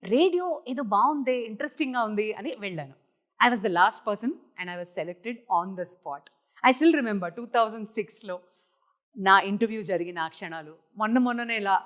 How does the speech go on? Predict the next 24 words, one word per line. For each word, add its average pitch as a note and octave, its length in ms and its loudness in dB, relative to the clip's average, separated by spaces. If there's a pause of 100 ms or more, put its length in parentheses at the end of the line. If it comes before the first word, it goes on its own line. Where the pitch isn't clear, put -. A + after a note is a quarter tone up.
(120)
అనిపిస్తుంది. F#3 580 -10 (480)
కట్ A#3 260 2
చేస్తే D4 300 -4 (120)
పదిహేడు E3 360 -6
సంవత్సరాలు D#3 460 -14
అయ్యాయి. C3 280 -20 (560)
ఎప్పుడూ E4 420 4
నాకు D#4 200 4
రేడియో A3 260 2
వదలాలనిపించలేదు, G#3+ 960 -4 (300)
ఎప్పుడూ G#3+ 560 4
మిర్చి G3 320 -8
వాళ్ళకి G#3 260 0
నన్ను F3 160 -10
వదిలేయాలి F3+ 460 -6
అనిపించలేదు. D3 600 -12 (400)
అయితే E3+ 480 -2 (320)
దాని B3+ 200 8
వెనుక, D#4+ 280 6
of A#3+ 340 2
course, - 460 -8
చాలా E3 140 -18
స్ట్రగుల్సే G3+ 580 -6
ఉన్నాయి. D3 240 -16